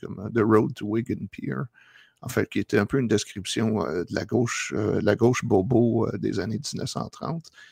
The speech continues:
Et il y a une citation là-dedans qui décrit vraiment très bien la gauche moderne d'aujourd'hui. Et tu te rends compte que, dans le fond, la tension entre la gauche bobo locale, euh, Laure Varidel,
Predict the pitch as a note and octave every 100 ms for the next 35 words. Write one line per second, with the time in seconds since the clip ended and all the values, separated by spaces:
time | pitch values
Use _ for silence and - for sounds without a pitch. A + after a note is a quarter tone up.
0 | - - _ A#2+ A2 D#3 - - - -
1 | B2 - G3 G#2 B2+ D#3 - A2 - B2
2 | A2 G#2+ B2 - G#2+ A2 B2 A2 G2+ A#2
3 | B2+ - G#2 G2+ G#2+ A2+ G2+ - F#2 F2+
4 | A2 - - - - - A#2 A#2 C3 D3+
5 | G#2+ G2+ G2+ - C3+ C#3+ A#2+ - - -
6 | _ - B2 C3 B2 C#3 C#3+ A#2 A#2 G2+
7 | B2 C3 D#3 G#2 G#2 G#2 G#2 G#2+ F#2 -
8 | G2+ G#2 G2 F#2+ - - - - - G2
9 | _ - - - G#2+ F#2+ G2+ - - -
10 | G#2+ G#2